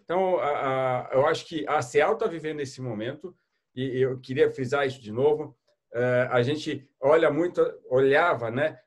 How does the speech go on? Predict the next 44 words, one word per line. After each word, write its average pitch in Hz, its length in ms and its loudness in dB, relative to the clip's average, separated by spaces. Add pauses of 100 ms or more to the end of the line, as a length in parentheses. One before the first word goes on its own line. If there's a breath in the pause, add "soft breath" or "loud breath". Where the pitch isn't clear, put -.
"Olha, 135 460 2
esses - 300 -4
aqui - 200 -6
são 165 200 -10
soluções, 156 580 -6
ideias 156 680 -2
e 131 80 -10
comportamentos 139 720 -4
do 120 160 -10
virtual 139 480 -4
e 139 100 -4
esse 147 220 -6
aqui 139 180 -14
da 147 100 -4
loja 135 280 -4
física", 95 480 -16 (420)
né? 139 200 -2
E 147 100 -4
eu 170 140 4
acho 180 280 0
que 175 340 -12
nós 156 200 -4
estamos 170 180 -10
no 170 80 -6
momento 160 360 -6
de 160 80 -12
começar 147 440 -6
a 135 40 -10
fazer 143 320 -4
esses 131 260 -8
dois 131 220 0
mundos 127 360 -6
se 123 80 -20
falarem. 117 540 -6 (540)
Ah, 113 960 -2
isso 139 200 -6
vai 151 120 2
trazer 139 240 -2
grandes 135 400 2
ben-, 123 420 -4 (360)
benefícios 127 680 -8
pra 123 180 -4
todo 127 360 0
mundo, 139 400 -6